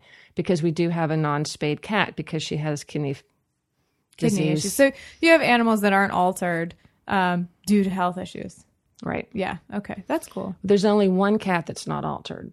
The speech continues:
Speaker 2: Okay.
Speaker 1: And she has kidney disease, and we are trying to get her better, you know, enough that they can spay her.
Speaker 2: Okay.
Speaker 1: But, um, Arby,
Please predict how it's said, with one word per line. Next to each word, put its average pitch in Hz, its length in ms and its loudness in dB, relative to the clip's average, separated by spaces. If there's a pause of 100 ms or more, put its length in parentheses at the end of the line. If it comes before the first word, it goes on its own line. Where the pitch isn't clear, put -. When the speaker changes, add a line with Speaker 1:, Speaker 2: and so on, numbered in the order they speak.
Speaker 2:
Okay. 196 220 -4
Speaker 1:
And 180 200 0
she 180 160 -2
has 170 220 -2
kidney 160 300 -2
disease, 151 540 -4
and 160 220 -2
we 160 120 0
are 160 160 2
trying 160 420 -2
to 147 380 -4 (200)
get 160 180 -2
her 151 300 -4 (180)
better, 165 480 0 (400)
you 180 100 -2
know, 156 220 0
enough 165 600 -2
that 151 340 -2
they 156 120 -2
can 147 340 -6
spay 139 360 -8
her. 139 300 -10
Speaker 2:
Okay. 269 380 -4 (640)
Speaker 1:
But, 170 260 4
um, 160 220 -2
Arby, 165 640 0